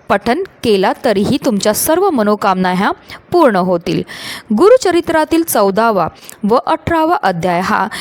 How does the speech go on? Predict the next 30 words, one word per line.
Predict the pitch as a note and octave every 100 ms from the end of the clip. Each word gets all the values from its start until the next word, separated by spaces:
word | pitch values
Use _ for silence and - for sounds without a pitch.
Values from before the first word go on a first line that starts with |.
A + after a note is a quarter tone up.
| - - G#3
गुरुचरित्रातील | D#4+ A4 D4 A#3+ A3+ A3+ F3 F#3+ F#3+
मर-, | G#3 C#4+ E4
मेरुमणी | C#4 F4 G4 G4 G#3+ A3+
मानला | D#4 G#3 F3 F3+
जातो | G#3 E3 D#3+ E3+ E3+ F#3+ - - - -
आणि | G#3+ B3
म्हणूनच | B3+ A#3 A#3 A3 -
आपल्याला | A3+ G3+ G3+ F3+ E3+ E3+ G3+ - - - -
चौदावा | D4 C#4 A3 F#3+ F3+
आणि | - B3 E4 -
अठरावा | B3+ - B3 C4 -
अध्याय | F3+ E3+ G#3
पठन | - F#3+ G3+ F3+
हा | F3+ D4+ -
करायचा | B3+ F#3 E3+ E3 F3
आहे. | D#3+ E3 D#3 - - - - - -
असं | D#4+ A#4 A4+
केल्यामुळे | C#4 A3+ G#3+ F#3+ F3+ -
आपली | A3+ C#4+ D4 -
कठीणातील | A#3 G#3+ C4 C4+ C#4
कठीण | C4+ C#4+ C4+ -
इच्छा | B3+ - C#4+
तर | D4
पूर्ण | D4 C#4+
होतेच | C#4+ A3 F#3+ C#4+ F4
होते, | D4+ B3+
पण | A3+ A#3+
आपल्या | C4+ C4+ F#4
आयुष्यामध्ये | A#3 G#3+ - G3 G3
असणारे | G3 G3 F#3+ G#3